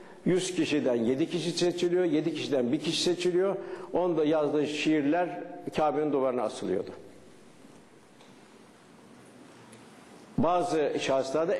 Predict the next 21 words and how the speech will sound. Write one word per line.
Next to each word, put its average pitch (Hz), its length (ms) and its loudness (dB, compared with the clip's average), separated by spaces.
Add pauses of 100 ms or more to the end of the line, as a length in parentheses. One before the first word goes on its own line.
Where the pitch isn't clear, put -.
(320)
şiirle 165 440 2
konuşuyorlardı. 98 760 -2 (1700)
Yani 120 200 2
okuma 160 340 0
yazma 143 440 0
bilen 131 200 0
çok 185 280 0
az 139 160 0
oldu. 120 380 2
Belki 135 200 0
otuz 147 240 -4
kırk 165 200 -2
kişi 123 220 0
var 110 200 2
bilen. 175 240 0 (460)
Bak, 143 300 0
bak, 151 120 2
okuma 165 420 0
yazma 147 360 0
bilmediği 156 400 2
halde 123 480 0